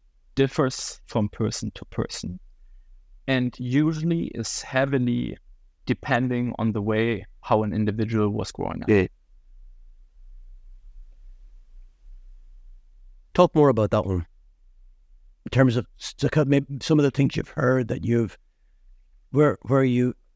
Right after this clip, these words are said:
Speaker 2: the dots were connected for you. E-, interestingly, just even in our conversation, it was very clear from your opening about you, what you observed growing up,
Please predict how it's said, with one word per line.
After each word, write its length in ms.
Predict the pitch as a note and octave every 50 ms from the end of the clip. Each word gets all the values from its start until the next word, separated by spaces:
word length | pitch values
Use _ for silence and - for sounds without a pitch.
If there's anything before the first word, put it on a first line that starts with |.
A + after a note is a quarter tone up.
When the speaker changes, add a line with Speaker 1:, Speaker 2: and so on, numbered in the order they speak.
| _ _ _ _ -
Speaker 2:
the 80 | - C3+
dots 360 | G#2 - D#3 D3 D3 - -
were 100 | C#3+ C3
connected 520 | - - C3+ B2 B2 B2+ A#2+ - - A#2
for 160 | - - C3 B2
you. 120 | A#2 A2 -
E-, 260 | F#3+ B3 C4 - - - _ - -
interestingly, 720 | - C4 C4 A3+ F3+ G#3+ F#3+ - - C#3+ C#3 C#3+ C#3+ D3 C#3
just 200 | - F3+ - G#3+
even 180 | G3+ F3+ F#3
in 80 | F3+ F3+
our 180 | F3+ F3+ F#3 -
conversation, 680 | - - E3 D#3 D#3 - - E3 D3+ C#3+ - - C3+ C3
it 60 | A#2+
was 140 | B2+ A2+ G#2
very 200 | B2 C#3+ C#3 A2+
clear 420 | - - C#3+ D3 D3 D3 C#3 B2+ _ - - - _ _ - - - _
from 460 | - - C#3 C3+ C3 C3+ C3+ C#3 - -
your 240 | - B2 B2+ B2 C3
opening 440 | C3 D#3 D3 - - C3 B2 A#2+ A#2+
about 400 | A#2 G2+ - B2+ A#2+ A#2+ B2 A2+ -
you, 340 | G#2+ A2+ A#2 A#2 A#2+ A2+ F2+ - _ _ _
what 260 | - - B2 B2+ -
you 240 | A2 A#2 A#2+ A#2+ A#2+
observed 540 | A2+ A2 G#2+ G#2 B2+ C3+ C3+ C3 A#2+ G#2 G2
growing 340 | B2 B2 A#2 A2+ A2 A2 A#2
up, 300 | C3+ C3+ A2 - _